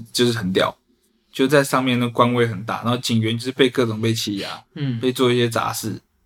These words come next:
Speaker 1: 然后绩效啊，每个月就是给你施压这样子，对啊，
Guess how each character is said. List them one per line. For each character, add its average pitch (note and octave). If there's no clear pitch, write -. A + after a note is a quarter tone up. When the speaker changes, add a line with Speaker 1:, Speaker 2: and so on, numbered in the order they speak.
Speaker 1:
然 A2+
后 A#2+
绩 B2+
效 A#2+
啊， G#2+
每 A#2+
个 A#2
月 B2+
就 B2
是 B2
给 A#2+
你 A2
施 A2
压 G2+
这 -
样 -
子， -
对 A2+
啊， E2